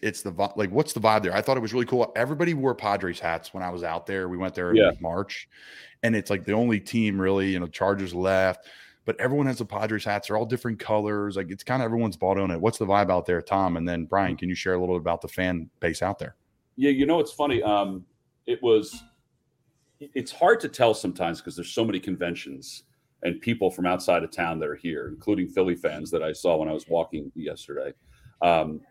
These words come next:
Speaker 2: but they're definitely into it. I mean, it's, you know, we sold out in minutes. They sold out in minutes. So, I mean, they're into it just from, like, walking around the town, going through the Gaslight, uh,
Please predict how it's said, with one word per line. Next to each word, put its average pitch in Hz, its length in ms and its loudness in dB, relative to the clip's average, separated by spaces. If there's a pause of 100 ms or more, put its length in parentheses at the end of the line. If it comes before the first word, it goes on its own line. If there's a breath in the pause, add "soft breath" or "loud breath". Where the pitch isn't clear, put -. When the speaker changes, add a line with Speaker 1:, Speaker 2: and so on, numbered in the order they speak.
(100)
Speaker 2:
but 104 160 4
they're 151 160 12
definitely 127 420 8
into 98 320 2
it. 73 80 -6
I 82 80 -2
mean, 92 180 2
it's, - 440 -2 (380)
you 95 60 -2
know, 90 80 4
we 107 160 0
sold 120 300 8
out 98 380 2
in 85 260 -2 (100)
minutes. 92 460 0
They 104 160 2
sold 98 300 4
out 82 180 2
in 85 160 -10
minutes. 82 340 -4
So, 82 420 2 (120)
I 85 60 0
mean, 87 180 -2
they're 120 240 8
into 110 280 2
it 87 40 2
just - 200 -8
from, 87 280 -2 (260)
like, 90 160 2
walking 104 440 4
around 92 240 4
the 87 80 -2
town, 92 360 0
going 90 220 -2
through 95 140 -6
the 87 80 -6
Gaslight, 90 520 -2 (220)
uh, 80 220 -2